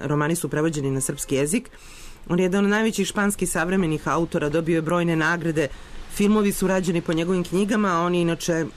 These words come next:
hiljadu devetsto trideset treće godište, znači jedan vrlo plodan i savremen pisac. E, u ovom romanu dvojezični ljubavnik, e, dijalekt ima jako važnu ulogu, naravno ironičnu, farsičnu, ali, e, vi ste uspeli nekako,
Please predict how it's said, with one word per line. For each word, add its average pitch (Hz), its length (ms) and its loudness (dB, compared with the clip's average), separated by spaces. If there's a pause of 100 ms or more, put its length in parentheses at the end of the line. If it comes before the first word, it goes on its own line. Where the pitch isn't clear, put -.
hiljadu 160 280 0
devetsto 160 260 -2
trideset 147 280 0
treće 143 260 -2
godište, 131 520 0
znači 120 200 -6
jedan 123 240 -2 (540)
vrlo 147 180 0
plodan 139 380 -2
i 117 40 -2
savremen 131 420 -2
pisac. 180 320 -2
E, - 60 -10 (880)
u 185 220 2
ovom 294 240 6
romanu 202 520 2
dvojezični 202 560 2
ljubavnik, 208 580 2
e, 175 340 4
dijalekt 185 640 0
ima 196 240 2 (200)
jako 160 340 0
važnu 262 320 2
ulogu, 269 400 2 (880)
naravno 175 340 0
ironičnu, 147 520 0
farsičnu, 254 640 0 (420)
ali, 202 420 2
e, 185 200 2
vi 233 140 4
ste - 180 0
uspeli 254 340 0
nekako, 220 380 -2